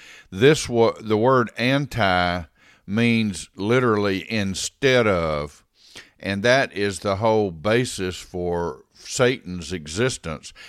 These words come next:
He always wanted to be instead of God. He wanted the, the glory to be his instead of God. So this is a perfect name for the so-called Antichrist.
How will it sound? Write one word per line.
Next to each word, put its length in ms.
He 220
always 500
wanted 380
to 60
be 440
instead 680
of 320
God. 440
He 140
wanted 540
the, 180
the 180
glory 480
to 80
be 300
his 460
instead 640
of 240
God. 600
So 80
this 200
is 120
a 80
perfect 520
name 480
for 220
the 240
so-called 760
Antichrist. 1120